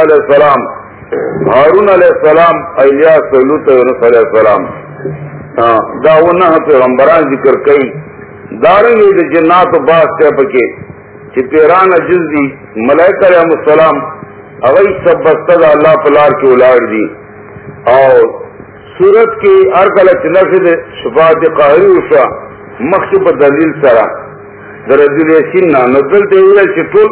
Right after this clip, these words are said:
الله ته منقاد او متضرع دي. او د دوی لاس کې اختیار نشته، لکه څنګه چې تاسو وایئ. او دا دویم باب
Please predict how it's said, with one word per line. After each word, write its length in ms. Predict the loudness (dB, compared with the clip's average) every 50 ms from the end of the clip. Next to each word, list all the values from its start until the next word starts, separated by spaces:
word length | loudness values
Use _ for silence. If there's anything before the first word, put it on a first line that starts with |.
| 0 0
الله 220 | 0 2 2 2 2 2 0
ته 60 | 0 0
منقاد 360 | 0 -2 -2 0 0 2 2 2
او 80 | 2 2 0
متضرع 560 | 0 -2 0 0 2 2 2 2 0 0 -2 -4 -6 -6
دي. 80 | -10 -12 -14 -18 -20 -20 -20 -20 -20 -20 -20 -20 -16 -12 -6 -2
او 80 | 0 2 2
د 20 | 2 2 2
دوی 120 | 2 2 2 2 2
لاس 160 | 2 2 0 -2 -2
کې 80 | -2 -2 -2
اختیار 360 | -2 -2 0 2 2 2 0 -2
نشته، 200 | -4 -2 0 0 0
لکه 160 | 0 0 0 -2 -2
څنګه 200 | -2 -2 -2 -2 -2 -2
چې 60 | -4 -4 -2 0
تاسو 340 | 0 0 0 0 0 0
وایئ. 160 | 2 0 0 -2 -6 -14 -18 -20 -20 -20 -20 -20 -20 -18 -8 -2 0
او 60 | 0 0 2 2
دا 100 | 2 2 2 2 0 0
دویم 260 | 0 0 0 0 0 0
باب 200 | 0 0 0 -2